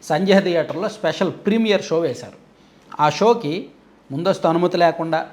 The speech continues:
లేదా ముందస్తు సమాచారం లేకుండా హెవీ రష్, హెవీ క్రౌడ్ ఉన్నప్పుడు అల్లు అర్జున్ గారు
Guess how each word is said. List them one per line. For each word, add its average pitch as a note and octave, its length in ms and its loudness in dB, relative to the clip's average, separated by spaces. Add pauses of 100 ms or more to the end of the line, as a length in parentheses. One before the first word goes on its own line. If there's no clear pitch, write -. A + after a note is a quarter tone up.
(260)
లేదా E3 180 0
ముందస్తు E3 440 -2
సమాచారం D#3+ 640 2
లేకుండా D3+ 520 0 (640)
హెవీ F3 260 2
రష్, D#3 400 0
హెవీ D#3+ 360 0
క్రౌడ్ F#3+ 440 2
ఉన్నప్పుడు E3 560 -4 (200)
అల్లు F3 220 4
అర్జున్ D#3 300 0
గారు E3 320 -2